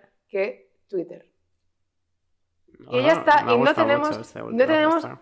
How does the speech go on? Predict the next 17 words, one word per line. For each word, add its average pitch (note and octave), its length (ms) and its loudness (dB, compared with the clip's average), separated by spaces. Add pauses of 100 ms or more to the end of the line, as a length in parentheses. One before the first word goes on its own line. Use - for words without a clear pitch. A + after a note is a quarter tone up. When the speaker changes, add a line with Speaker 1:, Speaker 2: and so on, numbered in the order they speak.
(180)
Speaker 1:
o B3 40 -2
sea, B3 200 4
no, C#4+ 500 4
no B3+ 220 2
queremos D4 360 2
ser C#4 300 2
referentes A#3+ 500 0
para C4 200 -2
nadie. G#3+ 380 -4
Esto, A#3 260 -4 (340)
o - 40 -20
sea, G3+ 120 -2
llevamos G3+ 320 2
ya A3 160 4
bastantes G#3 600 -2
programas G3 680 -2 (840)
y - 460 -12